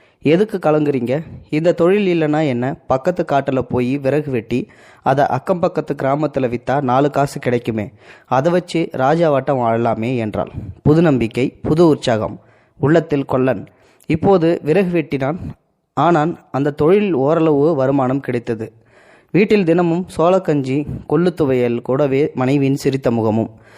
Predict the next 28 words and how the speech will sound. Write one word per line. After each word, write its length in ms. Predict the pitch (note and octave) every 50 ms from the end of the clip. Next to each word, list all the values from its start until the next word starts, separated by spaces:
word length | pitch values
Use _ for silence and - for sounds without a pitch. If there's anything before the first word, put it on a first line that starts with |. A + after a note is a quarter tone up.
| - - - _ -
கனிவான 440 | - C#3 D3+ E3 F3 E3+ E3 E3 D#3
கொஞ்சலும் 460 | - C3+ B2 B2 B2+ A#2+ A2 F2 - - - - - - -
அவனுக்கு 400 | - B2 C3+ D#3 E3+ E3+ E3 F3
ஓரளவு 460 | D3 C#3+ D#3 E3+ F3+ F3 F3 F#3 F3+
மகிழ்ச்சியை 460 | E3+ D3+ C#3 D3+ D3+ D#3 - D3 C#3+ C3+
தந்தாலும் 480 | - B2+ B2 B2 B2 A#2 G#2 A2 - - _ _ - - - - _
சற்றே 420 | - - D3 C#3+ C#3+ - C3+ G2+ - -
சோகமும் 480 | D3 C#3+ D#3+ E3 F3 D#3 C#3+ D3 D3 - - _ _
இழையோடியாய் 720 | - B2 C#3 D#3+ F3+ F#3 F3 D#3+ D3 C3+ B2+ B2+ C3+ C3+
இருந்தது. 420 | C3+ C3 B2 A#2 A2+ G2+ F#2+ G2+ - - - - -
ஒரு 220 | - B2 C#3 D#3
நாள் 220 | D#3+ E3+ D3 C#3 - - - - - - _ -
ஊடலும் 500 | - D3 E3+ F#3+ F#3 F#3 D#3+ D#3+ E3 - - - - -
சரசமாய் 680 | D3 C#3+ D3 D3+ - E3 D#3 D3+ D3+ D3+ D#3 D3+ D3 C3+
இருந்த 260 | B2+ A#2+ A#2+ A#2+ B2
வேளையில் 460 | A2+ A#2 A#2+ B2 A#2+ A2+ G#2+ A#2+ - -
மனைவி 360 | A2 A2+ B2 C#3 D#3 D3+ D3
கேட்டாள், 400 | C#3+ - A#2+ A2 - A2 G2+ G2 - - F#2+ - _ - A#2+
"மாமோய், 340 | C3 D3+ F3 F3+ D#3 B2 B2+ - - _ _ _ _ _ _
இன்னும் 300 | - C3+ E3+ G3 G#3 G3+
ஏன் 180 | F3+ E3 E3 E3+
உங்க 260 | E3 D3 C#3 C3 C3
மனசு 400 | B2 B2+ C3 D3 - - B2+ A#2
ஏதோ 180 | A#2+ A#2+ C#3 D3+ D3+ -
சோகமா 320 | C3 C#3+ C#3+ D3 D3+ C#3+
இருப்பது 380 | C3+ B2+ B2+ - - A2+ A#2 A2+
போல 180 | A#2+ B2 B2
தெரியுதே?" 500 | A#2 A#2+ A#2 A2 A2 A2+ A#2 G#2+ F2+ F2+